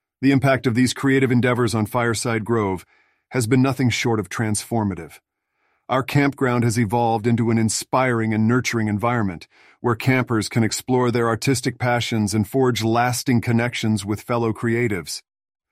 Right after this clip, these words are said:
The success of our art installations and programs has also inspired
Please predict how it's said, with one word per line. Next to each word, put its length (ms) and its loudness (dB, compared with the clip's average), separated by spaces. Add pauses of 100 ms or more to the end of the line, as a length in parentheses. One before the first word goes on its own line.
(260)
The 80 0
success 520 -2
of 80 2
our 160 2
art 200 2
installations 760 0
and 140 0
programs 540 0
has 140 -2
also 360 0
inspired 500 0